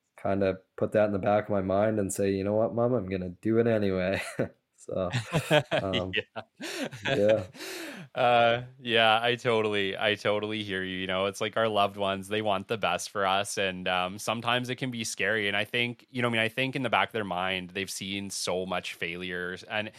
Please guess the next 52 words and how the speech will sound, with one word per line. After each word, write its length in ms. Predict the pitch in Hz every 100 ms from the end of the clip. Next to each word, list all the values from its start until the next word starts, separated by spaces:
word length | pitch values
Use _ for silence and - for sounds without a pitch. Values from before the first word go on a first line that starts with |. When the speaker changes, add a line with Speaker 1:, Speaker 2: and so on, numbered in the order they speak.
| - -
Speaker 2:
you 80 | 185
know, 60 | 190
I 20 |
mean, 420 | 180 - 147 139
whenever 240 | 139 151
you 80 | 254
start 220 | - 104
a 40 | 98
business, 440 | 92 87 85 82
there's 220 | 165 262
a 60 | 285
solid 360 | - 117 113 113
chance 360 | 151 180 -
you 100 | 113
won't 220 | 113 113
make 220 | 101 156 95
it, 140 | 90
sure, 580 | - 113 139 131 90 -
but 100 | 135
that 140 | 135 127
doesn't 240 | - 143
mean 140 | 110
you 60 | 95
shouldn't 320 | - 95 78
try. 440 | - 82 107 - - _ _ _ _
Right? 320 | 98 95 123 -
Um, 420 | 107 101 98 98 104
because 240 | 123 143
there's 200 | 131 135 104
just, 340 | 131 143 -
there's, 240 | 123 110 101
you 100 | 120
know, 100 | 120
just 300 | 104 156 -
as 100 | 104
solid 280 | 101 101 98
of 100 | 98
a, 40 | 107
of 120 | 98
a 40 |
chance 380 | - 87 101 -
that 220 | 123 120
you 160 | 120 147
do 220 | 110 202
make 300 | 196 85 -
it 100 | 90
and 140 | 101
you're 100 | 110
incredibly 460 | 113 110 113 131 127
successful. 580 | - 110 156 165 - 92
I 80 | 101
do, 280 | 131 139